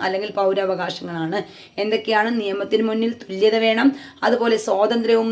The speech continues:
നീതിയുക്തവുമായ വിചാരണക്കുള്ള അവകാശമുണ്ട്, സമ്മേളിക്കുന്നതിനും സംഘടിക്കുന്നതിനുമുള്ള അവകാശമുണ്ട്, അഭിപ്രായ സ്വാതന്ത്ര്യമുണ്ട്. ഇനി എന്തൊക്കെയാണ് സാമ്പത്തിക അവകാശങ്ങൾ? ജോലി ചെയ്യുന്നതിനുള്ള അവകാശം, അതുപോലെ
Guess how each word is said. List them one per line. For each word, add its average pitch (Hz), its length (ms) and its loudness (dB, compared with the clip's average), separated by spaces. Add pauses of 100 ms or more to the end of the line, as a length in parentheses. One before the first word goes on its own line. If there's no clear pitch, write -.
(120)
നീതിയുക്തവുമായ 226 1040 2 (160)
വിചാരണക്കുള്ള 208 720 0
അവകാശമുണ്ട്, 220 640 -2 (440)
സമ്മേളിക്കുന്നതിനും 226 920 2 (120)
സംഘടിക്കുന്നതിനുമുള്ള 220 1040 0
അവകാശമുണ്ട്, 220 640 -2 (420)
അഭിപ്രായ 208 460 -2 (160)
സ്വാതന്ത്ര്യമുണ്ട്. 185 800 2 (420)
ഇനി 269 100 10 (100)
എന്തൊക്കെയാണ് 254 440 4 (120)
സാമ്പത്തിക 240 580 0
അവകാശങ്ങൾ? 220 500 -2 (520)
ജോലി 254 460 6
ചെയ്യുന്നതിനുള്ള 214 600 2
അവകാശം, 180 460 -2 (380)
അതുപോലെ 226 320 2